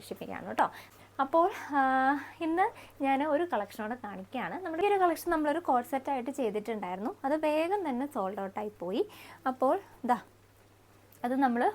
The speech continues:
ഒന്നുകൂടെ റീസ്റ്റോക്ക് ചെയ്തിട്ടുണ്ട്. ഡിഫറെന്റ് കളറിലാണ് റീസ്റ്റോക്ക് ചെയ്തിട്ടുള്ളത്. ഇത്തവണ കുർത്തി മാത്രമായിട്ടാണ് ചെയ്തേക്കുന്നത്.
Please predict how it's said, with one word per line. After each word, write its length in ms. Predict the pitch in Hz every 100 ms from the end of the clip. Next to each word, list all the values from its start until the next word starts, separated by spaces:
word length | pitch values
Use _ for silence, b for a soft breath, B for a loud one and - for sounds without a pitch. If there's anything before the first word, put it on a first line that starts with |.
| - 233
ഒന്നുകൂടെ 260 | 226 233 277
റീസ്റ്റോക്ക് 380 | 226 - 233 226 269
ചെയ്തിട്ടുണ്ട്. 420 | 240 226 233 214 254
ഡിഫറെന്റ് 340 | 240 - 254 269 247
കളറിലാണ് 520 | 220 226 277 262 247
റീസ്റ്റോക്ക് 320 | 226 226 226 240
ചെയ്തിട്ടുള്ളത്. 480 | 226 226 214 208 - B B -
ഇത്തവണ 280 | 370 339 349 285
കുർത്തി 220 | 226 294 233
മാത്രമായിട്ടാണ് 600 | 196 196 220 214 202 196 202
ചെയ്തേക്കുന്നത്. 680 | 196 175 185 220 220 220